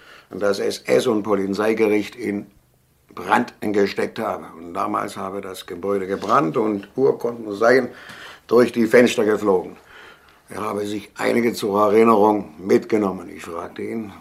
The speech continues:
was steht denn in diesen Papieren, sind interessant? Und er meinte, nein, och, die sind ziemlich gleichgültig. Trotz alledem brachte er mir die Papiere und es erwies sich, dass es Papiere von Auschwitz waren. Und zwar Urkunden, wie sie seither überhaupt noch nicht bekannt gewesen sind.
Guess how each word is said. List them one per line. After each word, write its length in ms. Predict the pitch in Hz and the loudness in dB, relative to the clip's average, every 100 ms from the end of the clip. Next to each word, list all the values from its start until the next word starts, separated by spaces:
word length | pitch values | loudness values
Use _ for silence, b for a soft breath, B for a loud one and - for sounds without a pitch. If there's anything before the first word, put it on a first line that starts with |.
| - | -18
was 200 | 82 - | -18 -16
steht 400 | - - 101 104 | -16 -12 -8 -6
denn 140 | 104 | -2
in 120 | 104 | -2
diesen 280 | 101 104 110 | -4 -4 -6
Papieren, 480 | 110 - 135 135 123 | -6 -4 -2 0 -2
sind 240 | 101 92 | -4 -8
interessant? 640 | 90 87 - 90 104 120 123 | -10 -12 -10 -6 0 0 0
Und 140 | 98 | -6
er 100 | 92 | -6
meinte, 380 | 92 98 107 104 | -4 -4 -2 -2
nein, 440 | 104 135 147 147 110 | 6 10 10 10 8
och, 200 | 117 - | 4 2
die 160 | 92 | -12
sind 180 | 87 85 | -14 -6
ziemlich 300 | 98 92 - | -4 -4 -6
gleichgültig. 640 | 101 101 - 135 139 - B B B B B B - | -4 -4 0 0 0 -4 B B B B B B -4
Trotz 220 | 110 104 | -2 0
alledem 420 | 127 139 123 117 | 4 8 8 8
brachte 320 | 107 123 123 135 | 8 6 6 4
er 60 | |
mir 120 | 131 | 4
die 140 | 127 123 | 2 0
Papiere 500 | 135 - 139 151 151 | 0 -2 2 2 4
und 140 | 147 | 4
es 160 | 143 120 | 4 6
erwies 320 | 107 120 123 | 4 4 0
sich, 160 | 139 123 | -2 2
dass 140 | 123 | 2
es 160 | 123 110 | 2 -2
Papiere 480 | 113 104 120 117 113 | -6 -4 0 2 2
von 160 | 113 | 0
Auschwitz 540 | 120 131 110 107 98 104 | 6 6 6 2 0 0
waren. 380 | 101 117 139 - b b b - | -2 -2 -4 -12 b b b -14
Und 160 | 101 | -12
zwar 240 | 98 95 123 | -2 -2 0
Urkunden, 580 | 120 - 127 127 127 110 | -2 0 -4 -4 -8 -8
wie 120 | 104 | -8
sie 140 | 107 | -8
seither 380 | 95 104 107 98 | -4 -4 -4 -4
überhaupt 520 | 98 98 98 127 127 | -2 0 4 6 6
noch 180 | 113 110 | 4 4
nicht 240 | 110 104 | 2 -2
bekannt 340 | 104 101 101 90 | -4 -2 -6 -6
gewesen 400 | 82 78 - 80 | -8 -12 -20 -20
sind. 260 | 82 - | -20 -20